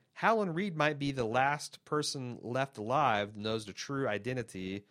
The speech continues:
of Jon Snow, the fact that he is actually the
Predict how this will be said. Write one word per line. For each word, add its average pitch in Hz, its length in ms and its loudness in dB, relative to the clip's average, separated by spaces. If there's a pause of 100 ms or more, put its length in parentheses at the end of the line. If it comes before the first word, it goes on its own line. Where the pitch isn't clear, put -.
(260)
of 95 440 -4 (140)
Jon 107 380 0
Snow, 92 580 -4
the - 80 -10
fact 104 340 0
that - 120 -10
he 104 260 -8
is 90 120 -6
actually 98 640 -4
the 90 240 -10